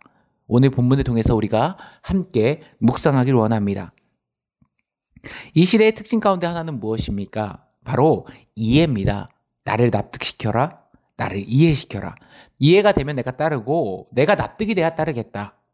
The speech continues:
이것이 시대의 특징 가운데 하나입니다. 그래서 교회가 하나님을 일을 진행하는 데 있어서 더 힘든 것, 일을 진행시키는 것보다 더 힘든 것은 무엇이냐? 다양한 사람들의 의견을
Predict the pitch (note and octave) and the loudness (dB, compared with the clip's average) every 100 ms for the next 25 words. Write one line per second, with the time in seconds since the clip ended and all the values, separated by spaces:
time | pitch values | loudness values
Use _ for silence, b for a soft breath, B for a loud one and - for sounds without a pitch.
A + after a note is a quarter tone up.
0 | _ C3 C#3+ D3 D#3+ G#3+ B B _ - | _ 0 2 2 2 0 B B _ -8
1 | G3+ F#3 F3+ - F#3 C#3+ A#2+ A#2+ C3 A#2 | -2 0 0 -2 0 0 0 0 0 0
2 | F#2+ F#2+ _ b b b b b E3+ F3+ | -2 -6 _ b b b b b 2 4
3 | G#3+ A#2+ F#2+ - F#3 G3+ G3+ G3+ B3+ C4 | 4 4 0 0 2 4 0 0 2 4
4 | A#3+ A3+ G#3 - _ _ _ _ B2+ E3 | 4 4 4 -2 _ _ _ _ 0 2
5 | A3 A#3 G#3+ D3 C3+ C#3 C3+ C3 A#2+ A2 | 4 2 2 0 0 2 -2 0 -2 -2
6 | G#2 C#3 C#3+ F#2+ F2+ b b b b b | -6 0 0 0 -6 b b b b b
7 | b - C#3 E3 A3 A3 A#3 A#3 G#3+ B2+ | b -8 0 4 4 2 0 2 2 -2
8 | G#2+ - G#3+ B3+ - E3 G#3+ - F3+ - | -8 -4 0 0 0 -2 -2 -2 -2 0
9 | - G#2+ D#3 G#3 G#3 G3 F#3+ F#3+ A2+ A2+ | 0 2 2 4 4 4 2 2 4 2
10 | - G2+ C3+ A#2 - _ _ _ - - | 2 -4 -4 -6 -10 _ _ _ -12 0
11 | B2+ D#3+ F3 F3+ F3+ E3+ D#3+ D#3+ - D#3+ | 2 4 4 2 2 2 4 2 4 2
12 | F3+ F#3+ F#3 A#3 A#3 | 4 2 2 0 -2